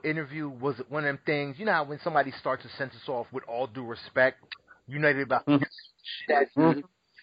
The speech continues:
Speaker 1: to me,
Speaker 2: Mm-hmm.
Speaker 1: basically, that's what Joe did this whole interview. This whole interview was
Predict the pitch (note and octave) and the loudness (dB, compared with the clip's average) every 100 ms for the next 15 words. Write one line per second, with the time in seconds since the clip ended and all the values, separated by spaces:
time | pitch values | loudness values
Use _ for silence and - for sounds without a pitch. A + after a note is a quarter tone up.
0 | - G3+ C3 C#3+ D3 E3 - F3 G3+ F#3 | -2 2 8 8 8 4 4 4 4 0
1 | - D#3 D#3+ C3 C#3 A#2+ B2+ - - D#3+ | -4 0 0 2 -2 -2 -6 -6 -6 -2
2 | C#3+ C#3 C3 G#2 A#2+ G3+ - A3+ A3 G3 | -2 -2 -2 -4 -4 -6 -2 0 0 0
3 | F#3+ D3 D3 C3+ B2 A#2 | -2 -4 -4 0 0 0